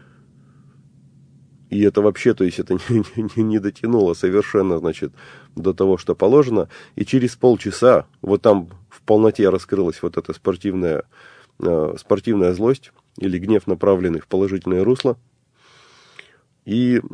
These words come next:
буквально через полчаса я сделал двадцать девять раз. То есть переделать вообще, в принципе, за такой короткий период — это очень тяжело.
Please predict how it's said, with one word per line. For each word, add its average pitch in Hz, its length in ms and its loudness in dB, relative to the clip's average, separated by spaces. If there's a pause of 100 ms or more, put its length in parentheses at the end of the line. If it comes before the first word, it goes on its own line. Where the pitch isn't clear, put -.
(540)
буквально 120 360 2
через 110 240 -4
полчаса 107 420 0
я 104 140 4
сделал 95 280 -2
двадцать 92 300 -4
девять 90 240 -2
раз. 73 240 -4 (1120)
То 98 60 -2
есть - 160 -6
переделать 110 500 2
вообще, 95 260 -2
в - 60 -10
принципе, 110 400 -2
за 92 120 -2
такой 101 280 -2
короткий 101 400 0
период — 127 440 -2 (920)
это 110 220 2
очень 92 240 0
тяжело. 78 420 -4